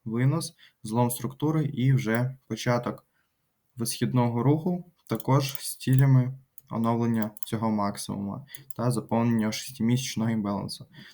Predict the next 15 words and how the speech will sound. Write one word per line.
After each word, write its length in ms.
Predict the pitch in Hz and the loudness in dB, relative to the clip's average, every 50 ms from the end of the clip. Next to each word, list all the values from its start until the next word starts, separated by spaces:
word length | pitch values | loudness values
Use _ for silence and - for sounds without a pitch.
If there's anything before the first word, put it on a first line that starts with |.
| _ _ | _ _
На 60 | 123 | 2
даний 280 | 123 139 147 143 135 131 | 2 4 6 6 8 8
момент 460 | 123 123 127 127 127 117 110 98 - - | 8 8 8 8 8 6 4 0 -2 -4
на 280 | 123 120 120 117 - - | 0 2 2 2 2 2
L 220 | 120 120 113 - | 0 0 0 2
T 40 | 127 | 2
F 300 | 123 110 107 104 - - - | 2 2 2 0 -4 -6 0
я 200 | 117 131 123 120 | 4 4 4 6
не 240 | 117 113 107 120 - _ _ _ - - - _ _ _ _ _ _ _ _ _ _ _ _ - | 4 0 -2 -4 -8 _ _ _ -20 -20 -20 _ _ _ _ _ _ _ _ _ _ _ _ 2
рекомендую 680 | 131 135 131 135 135 131 131 131 127 127 127 123 120 | 2 2 6 10 10 12 12 12 12 10 8 6 6
розглядати 560 | 123 117 - 120 120 120 123 120 - - 120 | 4 2 2 0 2 4 4 2 2 2 -2
шортові 400 | - - 117 - 123 120 117 113 | -4 -4 -4 0 0 2 2 2
угоди, 440 | 113 113 113 113 131 - 165 165 165 | 0 0 0 0 0 0 0 -4 -4
тому 300 | 165 - 131 131 120 120 | 0 4 4 4 4 4
що 600 | - - - - 113 110 107 107 104 107 107 | 0 -2 -4 -2 0 0 2 2 0 -2 -4